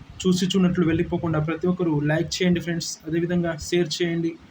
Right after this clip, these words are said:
అదేవిధంగా ప్రతి ఒక్కరూ కామెంట్ చేయండి ఫ్రెండ్స్. అదేవిధంగా ప్రతి ఒక్కరూ మర్చిపోకుండా సబ్స్క్రైబ్ చేసుకొని బెల్ ఐకాన్ ఆన్లో పెట్టుకున్నట్లయితే తెలంగాణ ప్రభుత్వం నుంచి కానీ, ఆంధ్రప్రదేశ్ ప్రభుత్వం నుంచి కానీ,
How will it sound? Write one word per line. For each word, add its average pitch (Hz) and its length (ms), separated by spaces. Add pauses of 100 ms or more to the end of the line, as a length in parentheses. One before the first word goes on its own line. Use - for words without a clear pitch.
(320)
అదేవిధంగా 175 360
ప్రతి 160 220
ఒక్కరూ 175 220 (140)
కామెంట్ 175 320
చేయండి 170 240
ఫ్రెండ్స్. 156 340 (100)
అదేవిధంగా 170 380
ప్రతి 160 240
ఒక్కరూ 170 260 (480)
మర్చిపోకుండా 160 680
సబ్స్క్రైబ్ 170 600 (320)
చేసుకొని 160 380 (520)
బెల్ 160 200
ఐకాన్ 180 320 (300)
ఆన్లో 170 300
పెట్టుకున్నట్లయితే 156 760 (600)
తెలంగాణ 160 380
ప్రభుత్వం 151 420
నుంచి 147 180
కానీ, 151 240 (180)
ఆంధ్రప్రదేశ్ 156 500
ప్రభుత్వం 151 320
నుంచి 151 180
కానీ, 156 160